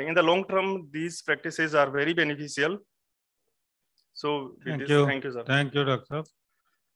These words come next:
Speaker 2: There are, uh, implements available, but maybe not tuned to the mustard crop like happy seeder and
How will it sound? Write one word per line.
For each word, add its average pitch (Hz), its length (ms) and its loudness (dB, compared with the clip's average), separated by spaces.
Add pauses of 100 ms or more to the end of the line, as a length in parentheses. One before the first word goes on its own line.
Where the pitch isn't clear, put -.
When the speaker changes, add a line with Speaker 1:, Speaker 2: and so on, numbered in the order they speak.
(260)
Speaker 2:
There 135 180 0
are, 143 280 4 (180)
uh, 117 280 -4 (960)
implements 131 580 -2
available, 123 580 0 (720)
but 123 260 -6
maybe 123 580 -2 (680)
not 127 320 -6
tuned 135 240 0
to 131 80 -4
the 123 80 -6
mustard - 800 -6
crop 113 280 -8
like 120 220 -4
happy 120 320 -6
seeder 120 300 -8
and 104 140 -12